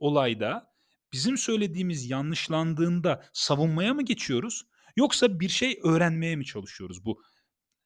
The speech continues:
tartışma diyeyim şimdilik ya da sohbetten? Epiktetos bundan bahseder mesela, olimpiyat oyunları der. Yani bu kitapları okurken bu arada çok spesifik almayın örnekleri.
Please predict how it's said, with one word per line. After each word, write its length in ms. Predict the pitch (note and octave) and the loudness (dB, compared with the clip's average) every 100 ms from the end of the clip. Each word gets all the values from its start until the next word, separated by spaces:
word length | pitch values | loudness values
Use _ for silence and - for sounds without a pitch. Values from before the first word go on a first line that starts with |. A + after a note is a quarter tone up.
| _ | _
tartışma 400 | - D#3+ - C3 | -4 -2 -2 -4
diyeyim 140 | G2+ F#2 | -4 -8
şimdilik 460 | - F2 F#2 - _ | -10 -14 -18 -20 _
ya 160 | A#2+ A2+ | -16 -8
da 140 | G#2+ | -6
sohbetten? 560 | G#2 C3 - G#2+ - E2 _ _ _ _ _ _ _ _ _ _ _ _ _ _ _ _ D#3 | 2 2 2 -4 -6 -20 _ _ _ _ _ _ _ _ _ _ _ _ _ _ _ _ -4
Epiktetos 460 | C#3+ D3+ D#3+ E3 | -4 -2 -2 0
bundan 240 | D#3+ E3+ C#3+ | -2 -2 0
bahseder 400 | C3 E3 G#3+ A#3+ | 0 0 0 -2
mesela, 340 | D#3 A2+ G#2 | -2 -2 -2
olimpiyat 420 | A2+ A#2+ C3+ C#3+ | -2 -2 -2 -2
oyunları 320 | C#3+ C3+ C3 | -2 -2 -2
der. 220 | G#2 F#2 - _ _ | -4 -8 -16 _ _
Yani 200 | D#3 F3 | 0 0
bu 120 | F#3 F#3+ | 0 -2
kitapları 380 | - G#3+ A3+ | 0 4 6
okurken 440 | G#3+ G#3+ B3 G#3 E3 | 6 4 -2 -2 0
bu 80 | C#3+ | -2
arada 320 | C#3 E3+ F3 - | 0 -4 -6 -12
çok 180 | - G#3 | -4 -4
spesifik 500 | - F3 - - - - | -2 -4 -4 -6 -8 -4
almayın 480 | D#3 E3+ C3+ F2+ F2+ | 4 4 4 -4 -6
örnekleri. 600 | - G#2 F#2+ - A2+ A3 | -2 -2 -2 -8 -8 -8